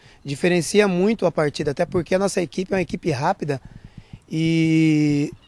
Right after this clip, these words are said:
depende dos espaços do campo pra fazer uma boa partida. Quando você pega uma equipe como a do Atlético Carazinho, que foi na semana passada, o que que acontece?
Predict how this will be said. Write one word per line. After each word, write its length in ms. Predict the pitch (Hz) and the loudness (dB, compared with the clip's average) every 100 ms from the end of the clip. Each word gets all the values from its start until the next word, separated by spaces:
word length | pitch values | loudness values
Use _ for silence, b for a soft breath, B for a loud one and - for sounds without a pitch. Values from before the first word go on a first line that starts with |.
| - | -6
depende 840 | 151 180 196 220 208 220 208 180 180 | 0 2 4 2 2 4 6 6 4
dos 180 | 185 165 | 0 -2
espaços 480 | 175 - 220 214 185 | -2 2 2 4 2
do 100 | 180 | 0
campo 280 | - 185 208 | 0 0 0
pra 120 | 226 | -2
fazer 240 | 233 180 | -2 0
uma 60 | 165 | 2
boa 140 | 151 | 0
partida. 560 | 156 139 - 131 113 113 b b b b | 0 -4 -6 -8 -8 -12 b b b b
Quando 140 | 151 | -4
você 220 | 170 180 | 0 2
pega 220 | 180 180 175 | 4 4 4
uma 60 | |
equipe 240 | 170 175 - | 0 -2 -2
como 220 | 170 160 | -2 0
a 20 | |
do 80 | 156 | -2
Atlético 320 | 147 160 - | -2 -4 -2
Carazinho, 600 | 151 143 131 156 170 143 - b b b b | -2 -2 -2 -2 -2 -4 -8 b b b b
que 140 | - | -8
foi 260 | 135 160 165 | -4 -2 0
na 100 | 156 | 0
semana 340 | 165 151 151 | -2 -2 -2
passada, 580 | 147 143 - 175 190 160 | -4 -4 2 4 4 2
o 40 | |
que 120 | - 180 | 0 -2
que 80 | |
acontece? 540 | 175 156 143 147 131 | -2 -4 -4 -6 -6